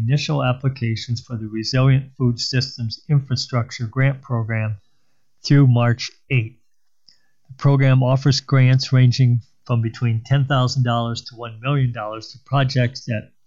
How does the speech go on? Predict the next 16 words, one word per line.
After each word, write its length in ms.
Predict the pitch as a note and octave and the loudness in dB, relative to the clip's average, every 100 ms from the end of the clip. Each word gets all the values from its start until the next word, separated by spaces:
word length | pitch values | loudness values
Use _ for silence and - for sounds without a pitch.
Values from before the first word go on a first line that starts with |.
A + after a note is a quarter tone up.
| - _ | -20 _
distribute 580 | C3 - C#3+ B2 A#2+ C3 - _ _ _ - | -6 0 2 4 2 0 -8 _ _ _ -2
fresh 340 | D3+ D3 - | 0 0 -4
produce, 720 | - C#3+ B2 A2 A2 B2 - - _ | -2 2 2 2 -2 -2 -6 -12 _
grains, 640 | - C3 A#2+ A#2+ B2 - _ _ _ _ _ _ | 0 2 4 2 0 -6 _ _ _ _ _ _
and 140 | C3 B2 | 2 4
other 180 | C3+ | 4
products 540 | C3+ B2+ A#2+ A2+ A2 - | 4 2 2 0 -2 -4
to 80 | A#2 | -2
wholesale 540 | C3 B2+ - B2 A#2 | 2 2 2 0 2
markets, 600 | A2+ G#2 G#2 A#2 - - _ _ _ D3+ | 0 -2 -6 -14 -18 -18 _ _ _ 2
institutional 720 | C3+ - C3 C#3 C3 C3 A#2 | 2 0 2 4 4 2 2
buyers, 500 | A2+ A2 A2 A2+ B2 | 2 0 0 -2 -2
and 100 | B2+ | 0
other 260 | C3 C3 | 0 0
intermediary 840 | - C3 A#2+ A#2 A#2 A2 G#2 G#2 A2 | 0 2 2 2 0 -2 -4 -10 -10
markets. 560 | A#2+ C3 - - - | -4 -2 -4 -12 -20